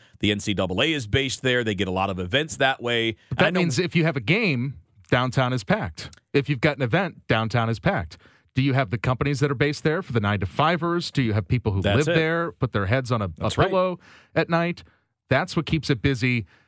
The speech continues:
Speaker 2: 'cause you can't have a restaurant that says, "We get our, all our
Speaker 1: <laughs>
Speaker 2: sales three times a month."
Speaker 1: Right, right.
Speaker 2: Or twice a week.
Speaker 1: Right.
Speaker 2: You need to not only just have one, uh, you know, just lunch, lunch, dinner. You need, I mean, you need to have that breadth.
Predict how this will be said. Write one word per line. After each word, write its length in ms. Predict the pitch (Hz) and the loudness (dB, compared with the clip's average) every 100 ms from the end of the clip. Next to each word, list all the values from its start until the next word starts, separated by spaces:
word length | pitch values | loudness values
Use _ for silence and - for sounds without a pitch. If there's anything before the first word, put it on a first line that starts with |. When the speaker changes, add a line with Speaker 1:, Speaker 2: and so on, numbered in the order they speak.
| _ | _
Speaker 2:
'cause 160 | - 139 | -4 -2
you 60 | |
can't 240 | 180 240 233 | 0 0 2
have 160 | 190 | 0
a 40 | 120 | 0
restaurant 580 | 117 220 - 120 95 95 | 0 0 0 -2 0 -2
that 120 | 131 | -2
says, 540 | - 139 135 127 - - 156 - | 0 2 2 -2 -4 -2 -2 2
"We 120 | 170 | 2
get 180 | 165 208 | 2 4
our, 260 | 190 185 175 | 4 2 2
all 160 | 180 180 | 2 4
our 140 | 165 | 2
Speaker 1:
<laughs> 0 | |
Speaker 2:
sales 420 | 143 185 254 190 - | 2 2 2 -2 -2
three 180 | 160 180 | 0 0
times 360 | 175 175 151 143 | 2 0 2 0
a 60 | |
month." 340 | 131 202 220 120 | 2 0 2 2
Speaker 1:
Right, 340 | 170 156 90 _ | 2 0 -6 _
right. 240 | - 156 107 _ | 0 0 0 _
Speaker 2:
Or 100 | 160 | -2
twice 340 | 170 - 190 - | 0 0 0 0
a 60 | |
week. 380 | 135 196 247 - | 0 0 -2 -2
Speaker 1:
Right. 240 | 127 135 - _ _ | 0 0 -2 _ _
Speaker 2:
You 160 | 160 185 | 0 2
need 180 | 226 214 | 2 2
to 100 | 190 | 2
not 160 | 196 | 2
only 240 | 196 185 147 | 2 0 0
just 220 | 160 - | 0 2
have 220 | 170 123 104 | 0 0 -8
one, 480 | - 131 180 160 147 - _ - | -4 0 0 0 -4 -8 _ 0
uh, 200 | 131 120 | 0 2
you 80 | 123 | 0
know, 100 | 120 | 0
just 260 | 92 156 - | 0 -2 0
lunch, 520 | 127 233 180 - - - 104 123 | 0 0 0 -4 -8 -12 -10 -2
lunch, 380 | 131 180 - - | 0 0 -2 0
dinner. 240 | 139 180 | 2 0
You 120 | 185 | -2
need, 160 | 135 196 | -2 0
I 80 | 139 | 0
mean, 140 | 143 135 | 0 0
you 80 | 151 | -2
need 140 | 185 | 0
to 80 | 147 | 0
have 160 | 165 | 0
that 160 | 139 107 | 0 -2
breadth. 240 | 160 208 | -2 -4